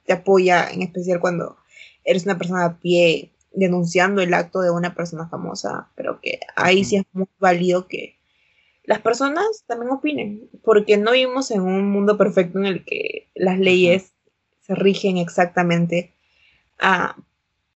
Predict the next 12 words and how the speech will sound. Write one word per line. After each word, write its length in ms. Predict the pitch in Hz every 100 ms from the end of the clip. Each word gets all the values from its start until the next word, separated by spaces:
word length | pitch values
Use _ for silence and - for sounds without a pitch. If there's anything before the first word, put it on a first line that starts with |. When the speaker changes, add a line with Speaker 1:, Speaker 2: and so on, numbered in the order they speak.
| -
Speaker 1:
a 100 | 202
lo 120 | 196 196
que 100 | 214
son, 220 | 370 269
pues. 260 | - - _ _
No 160 | 190 226
es 80 | 240
que 140 | 302
para 240 | - 226 202
todos 240 | 214 214
funcione 380 | 208 196 202 202
igual. 320 | 202 - 170